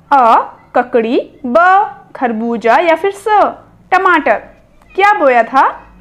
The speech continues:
खरबूजा बोया था, है ना।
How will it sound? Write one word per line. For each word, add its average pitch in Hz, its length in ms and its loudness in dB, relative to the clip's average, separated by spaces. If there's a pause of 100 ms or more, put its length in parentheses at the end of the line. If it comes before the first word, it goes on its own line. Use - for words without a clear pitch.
(800)
खरबूजा 269 640 0
बोया 220 380 -2
था, 208 180 -4
है 233 160 -4
ना। 554 280 -6